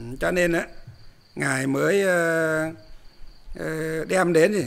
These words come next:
Đem đến, ờ, lễ tháp, ờ, Xá Lợi ở chùa Nhân Thọ, ờ, Trần Châu đó,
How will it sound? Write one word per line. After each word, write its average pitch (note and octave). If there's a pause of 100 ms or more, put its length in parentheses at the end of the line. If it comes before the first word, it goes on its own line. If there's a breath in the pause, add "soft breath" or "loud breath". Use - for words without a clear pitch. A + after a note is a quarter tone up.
Đem F3
đến, F3+
ờ, E3+ (760 soft breath)
lễ G3+
tháp, G#3+
ờ, E3+
Xá F3+
Lợi F3
ở C3
chùa C#3+
Nhân F3+
Thọ, D#3+ (280)
ờ, D3 (680)
Trần B2+
Châu G3
đó, G#3